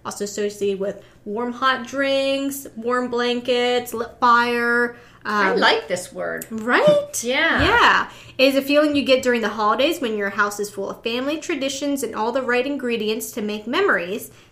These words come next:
Speaker 1: that last a lifetime. Um, but it's also associated, like, just with going on, going for a walk on a warm summer day, stopping by an ice cream shop. It doesn't cost money, and you can bring it into your life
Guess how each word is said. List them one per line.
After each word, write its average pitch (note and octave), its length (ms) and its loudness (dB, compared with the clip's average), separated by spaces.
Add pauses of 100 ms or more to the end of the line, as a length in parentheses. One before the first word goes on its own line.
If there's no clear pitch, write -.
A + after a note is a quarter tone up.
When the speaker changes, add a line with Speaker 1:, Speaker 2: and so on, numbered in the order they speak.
Speaker 1:
that - 180 -10
last G#3 260 0
a D#4+ 40 -4
lifetime. G3+ 680 -2 (520)
Um, G#3+ 420 -2
but D4+ 120 6
it's D#4 100 2
also A4+ 220 2
associated, D#4+ 540 0
like, A#3+ 340 0
just B3+ 260 -6 (160)
with A#3+ 240 0
going A3+ 440 2
on, G#3+ 260 -4 (320)
going A#3 420 0
for G#3 200 0
a G3 60 2
walk A3 360 2
on C#4 140 -2
a D4+ 60 0
warm D4 300 0
summer D4+ 280 -2
day, D4 340 4
stopping A3 420 0
by F#3 200 2
an F#3 100 -8
ice D#4+ 180 -2
cream D#4 220 -4
shop. D#4 600 4 (140)
It C4 100 0
doesn't D#4+ 280 8
cost E4 300 2
money, D4+ 380 2
and A#3 420 -4 (100)
you B3 100 -4
can A3+ 240 -4
bring A#3+ 200 0
it C4+ 100 0
into C4 300 -6
your A#3 160 0
life A#3+ 580 -4